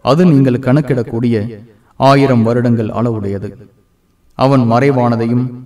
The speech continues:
வெளிப்படையானதையும் அறிபவன், மிகைத்தவன், நிகரற்ற அன்புடையோன்.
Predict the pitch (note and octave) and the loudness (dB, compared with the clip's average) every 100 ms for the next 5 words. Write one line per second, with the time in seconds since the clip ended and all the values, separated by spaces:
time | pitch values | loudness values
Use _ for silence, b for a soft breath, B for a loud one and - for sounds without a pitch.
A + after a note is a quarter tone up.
0 | - C3 D3+ C#3 D3 B2+ A#2 A2+ A2+ G#2 | -6 0 0 -2 -4 -2 -2 -2 -2 -2
1 | G#2 A2 G#2+ A2 A2 A2 A2 b b b | -4 -4 -2 -2 -4 -10 -20 b b b
2 | b A#2+ C3+ D#3 D#3+ C3 A#2 G#2 A2 G#2 | b 0 2 2 0 -2 -2 -2 -4 -8
3 | A2 _ A2+ B2 C3+ D3+ A#2 G#2+ G#2 G#2 | -20 _ -4 -2 -2 -6 -6 -6 -4 -4
4 | G#2 G2+ | -4 -6